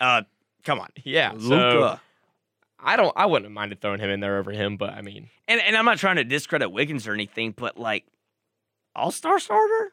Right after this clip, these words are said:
Speaker 2: Yeah, like, maybe a reserve
Speaker 1: Yeah,
Speaker 2: or
Speaker 1: absolutely. Like, no, he deserves to be on an All-Star team.
Speaker 2: But
Speaker 1: Starter with all these names <laughs> that are left off?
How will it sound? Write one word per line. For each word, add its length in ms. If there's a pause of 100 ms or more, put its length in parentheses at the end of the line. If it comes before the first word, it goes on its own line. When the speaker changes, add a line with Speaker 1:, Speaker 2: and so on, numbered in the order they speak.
Speaker 2:
Yeah, 240
like, 280 (540)
maybe 260
a 60
reserve 540
Speaker 1:
Yeah, 160
Speaker 2:
or 140
Speaker 1:
absolutely. 500
Like, 120
no, 120
he 100
deserves 300
to 40
be 140
on 140
an 80 (100)
All-Star 300
team. 280
Speaker 2:
But 240 (880)
Speaker 1:
Starter 400
with 200
all 120
these 220
names 440 (280)
<laughs> 260
that 120
are 80
left 240
off? 280